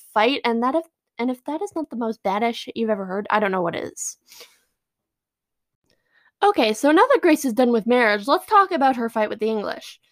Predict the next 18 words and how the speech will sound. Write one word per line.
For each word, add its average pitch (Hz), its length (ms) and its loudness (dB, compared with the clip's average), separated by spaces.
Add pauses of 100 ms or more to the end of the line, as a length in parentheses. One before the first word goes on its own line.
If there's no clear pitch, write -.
(540)
Now, 277 320 4
despite 381 600 2 (100)
Grace 247 300 0
being 240 320 0
this, 226 160 -6
like, 208 240 -4
badass 208 500 -2
pirate 226 460 0
who, 226 140 -4
like, 190 180 -4
murdered 220 480 0
people 226 800 0
and, 196 240 -6
like, 180 400 -12 (180)
was 220 200 -12
married 220 340 0
a 220 80 4
lot, 220 400 6